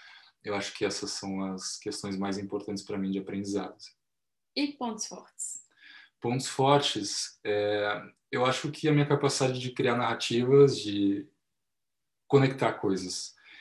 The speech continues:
Speaker 1: Eu consigo, por exemplo, ir pra qualquer lugar, pra qualquer assunto e dizer como que esse assunto se conecta com inclusão, com diversidade, porque é algo que eu amo e estudo. É conseguir criar narrativas e, e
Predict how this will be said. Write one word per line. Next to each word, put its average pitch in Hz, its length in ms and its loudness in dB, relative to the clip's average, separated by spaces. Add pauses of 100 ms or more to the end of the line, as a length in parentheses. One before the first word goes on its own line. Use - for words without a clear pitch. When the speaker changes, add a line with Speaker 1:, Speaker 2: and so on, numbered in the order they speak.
(180)
Speaker 1:
Eu 104 140 2
consigo, 123 400 2
por 123 120 2
exemplo, 120 600 4
ir 117 80 2
pra 131 120 2
qualquer 131 280 4
lugar, 135 540 6 (140)
pra 113 120 2
qualquer 123 280 6
assunto 147 720 4
e 139 80 6
dizer 135 440 8
como 143 300 10
que 147 100 0
esse 139 120 2
assunto 139 240 0
se - 60 -4
conecta 127 360 0
com 131 100 0
inclusão, 123 580 2
com 110 100 -10
diversidade, 107 560 0
porque - 180 -6
é 113 40 4
algo 107 120 4
que - 100 -4
eu 110 100 2
amo 113 120 -2
e 117 40 -2
estudo. 107 520 -2 (720)
É 110 120 0
conseguir 123 840 2
criar 123 240 4
narrativas 120 800 2
e, 104 440 -2 (300)
e 101 200 -6